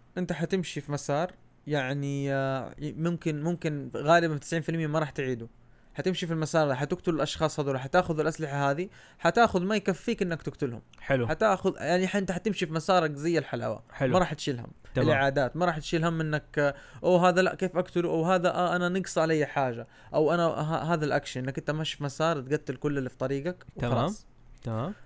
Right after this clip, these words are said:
Speaker 1: السرفايفر هورور اللي هو عنصر الرعب والنجاة يسموه، هذا إنه إحنا حنعطيك، حنعطيك مكان أنت محبوس فيه. تمام؟ وحنخليك تحوس ود-، وتحوس، تطلع فوق، تنزل تحت،
Speaker 2: <laughs>
Speaker 1: تعيد، تضطر تعيد أماكن قديمة عشان بس تعرف وين تروح. حنقفل عليك أبواب، حتضطر إنك تفكر كيف تفتحها.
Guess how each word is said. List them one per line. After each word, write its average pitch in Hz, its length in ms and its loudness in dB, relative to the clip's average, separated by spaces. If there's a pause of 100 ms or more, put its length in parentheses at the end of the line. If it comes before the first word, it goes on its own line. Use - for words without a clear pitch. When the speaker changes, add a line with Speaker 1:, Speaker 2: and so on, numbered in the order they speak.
(240)
Speaker 1:
السرفايفر 196 640 4
هورور 175 280 8
اللي 160 100 8
هو 175 160 10
عنصر 170 340 4
الرعب 160 320 8
والنجاة 147 340 6
يسموه، 131 540 -2
هذا 185 460 2
إنه 143 280 -2
إحنا 139 380 -6
حنعطيك، - 580 -4 (380)
حنعطيك 165 320 -2
مكان 151 360 0 (240)
أنت 151 160 -2
محبوس 151 440 -2
فيه. 113 160 -8 (520)
تمام؟ 147 260 -4 (380)
وحنخليك 156 500 -2
تحوس - 360 2
ود-، 156 240 -4
وتحوس، 185 500 0
تطلع 185 280 -4
فوق، 180 300 2
تنزل 180 260 -2
تحت، 180 240 2 (140)
Speaker 2:
<laughs> - 80 -12
Speaker 1:
تعيد، 208 280 4
تضطر 190 500 0
تعيد 190 300 -2
أماكن 190 340 0
قديمة 175 320 0
عشان 175 260 -2
بس 180 140 -2
تعرف 185 300 2
وين 170 160 2
تروح. 139 240 0
حنقفل 160 420 0
عليك 156 200 0
أبواب، 139 360 0
حتضطر 175 320 -2
إنك 165 160 -2
تفكر 165 260 -4
كيف 151 160 -2
تفتحها. 147 420 -4